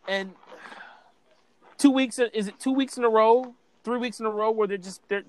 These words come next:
Jacksonville is just playing putrid games against a putrid team.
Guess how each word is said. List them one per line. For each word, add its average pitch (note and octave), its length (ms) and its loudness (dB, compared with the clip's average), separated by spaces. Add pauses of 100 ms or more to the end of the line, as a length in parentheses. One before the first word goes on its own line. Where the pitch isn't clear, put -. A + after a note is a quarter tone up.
Jacksonville G3+ 480 0
is F3+ 80 -4
just F#3 200 -8
playing G3+ 420 -4
putrid A3 460 -6
games G3 300 2
against F3+ 300 -4
a D#4+ 40 -2
putrid G#3 520 0
team. G#3 400 -2